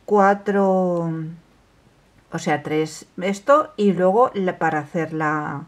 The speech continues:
la vareta. Si vemos que no nos encaja,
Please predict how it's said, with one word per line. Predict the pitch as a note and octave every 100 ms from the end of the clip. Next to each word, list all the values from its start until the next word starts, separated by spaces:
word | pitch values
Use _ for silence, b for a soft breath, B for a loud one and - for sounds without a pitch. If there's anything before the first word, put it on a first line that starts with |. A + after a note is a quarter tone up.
| _
la | - F3
vareta. | D#3 C#3+ C#3 C#3 C#3 - b b b b b b b b _ _ _ _ _ _ _
Si | - A#3
vemos | B3 C#4 C4+
que | G#3
no | G3
nos | G#3 A3+
encaja, | C4 B3+ D4+ D4